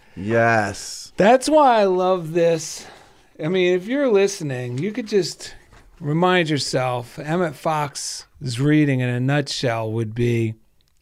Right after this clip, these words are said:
Speaker 2: him saying in plain English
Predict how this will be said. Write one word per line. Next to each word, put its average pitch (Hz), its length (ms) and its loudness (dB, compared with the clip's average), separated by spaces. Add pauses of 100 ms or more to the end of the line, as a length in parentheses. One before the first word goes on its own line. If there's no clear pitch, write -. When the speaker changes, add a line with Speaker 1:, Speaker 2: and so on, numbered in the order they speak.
(720)
Speaker 2:
him 180 260 4
saying 160 500 2
in 135 120 2
plain 147 400 2
English 123 640 0